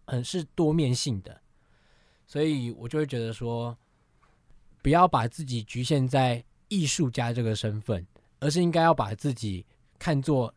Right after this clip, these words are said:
如何创作，如何把更多美感的事物传达给观众。我觉得这才是我们想要去读表演最重要的事情。所以就是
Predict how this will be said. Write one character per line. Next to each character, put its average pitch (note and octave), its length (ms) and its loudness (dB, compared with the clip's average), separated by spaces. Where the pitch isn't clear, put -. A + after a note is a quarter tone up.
如 C3+ 160 -2
何 C3 280 0
创 B2 420 4
作， G#2+ 340 0
如 C3+ 120 -4
何 C#3 180 2
把 A2+ 260 -2
更 C#3+ 260 -2
多 B2+ 340 0
美 C3 200 0
感 B2 180 -2
的 G2+ 100 -4
事 A#2 220 -4
物 A2+ 140 -2
传 G#2 200 -4
达 G#2 140 -2
给 G2 160 -8
观 F#2 300 -10
众。 F#2+ 200 -10
我 A2+ 80 -12
觉 A#2 80 -4
得 C3+ 60 -2
这 F3+ 100 0
才 D#3+ 160 2
是 F3 200 0
我 B2 160 -6
们 A2+ 120 -2
想 A2+ 140 -2
要 B2+ 100 -2
去 D3 140 -2
读 A2+ 220 -6
表 G#2+ 280 -4
演 G2 200 -2
最 A#2 280 -4
重 A#2 160 -2
要 G#2+ 160 -2
的 F#2+ 100 -10
事 G2 280 -6
情。 - 280 -14
所 D#3+ 200 0
以 D3 140 4
就 D3+ 120 -2
是 D#3 420 0